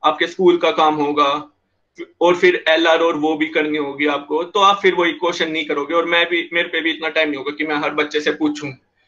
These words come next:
कि आपने ये question करा है या आपने ये क्वेश्चन नहीं किया है.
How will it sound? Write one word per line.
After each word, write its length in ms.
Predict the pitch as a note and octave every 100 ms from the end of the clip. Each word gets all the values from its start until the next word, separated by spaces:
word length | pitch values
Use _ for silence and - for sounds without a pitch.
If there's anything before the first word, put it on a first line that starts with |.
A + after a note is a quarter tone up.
| _ _ E3
कि 60 |
आपने 300 | E3 D3+ D#3+
ये 120 | E3
question 400 | D#3 D#3+ D#3 D#3+
करा 200 | D3 D#3
है 320 | D#3+ E3+ F3+ F3
या 200 | D#3 D3
आपने 200 | D3 D3+
ये 100 | D3+
क्वेश्चन 360 | D3 C#3 D#3 D3
नहीं 260 | C#3+ D3
किया 180 | C#3+ B2
है. 160 | B2